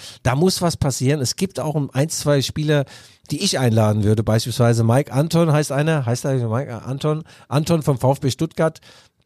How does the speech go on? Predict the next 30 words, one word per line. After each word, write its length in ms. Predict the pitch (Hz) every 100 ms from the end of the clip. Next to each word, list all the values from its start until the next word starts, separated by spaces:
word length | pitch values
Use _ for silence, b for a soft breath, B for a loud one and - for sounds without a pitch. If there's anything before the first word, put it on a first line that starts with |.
| -
der 180 | 135 143
ist 140 | 135
schnell, 320 | - 139 160
der 120 | 147
ist 160 | 139 -
dynamisch 560 | 127 117 131 143 - - B B B -
und, 340 | 139 135 123
äh, 280 | 131 127 113 -
vielleicht 300 | - 185 247
sogar 220 | 247 214
Lukas 320 | 208 214 202
Klostermann, 640 | 202 240 - 226 160 117 90 -
<clears throat> 340 | 190 202 127 -
der 120 | 160
ist 240 | 185 208 196
auch 160 | -
unheimlich 420 | - 185 156 147 -
schnell, 220 | 143 170
dann 120 | 165
stell 220 | - 190
doch 140 | 196 -
den 240 | 202 226
in 120 | 220
die 140 | 196 180
Innenverteidigung, 760 | 170 151 135 127 120 147 160 B B -
dem 160 | 139 135
läuft 300 | 135 170 -
wenigstens 380 | 160 139 147 -
keiner 320 | 143 147 123
weg. 280 | 104 -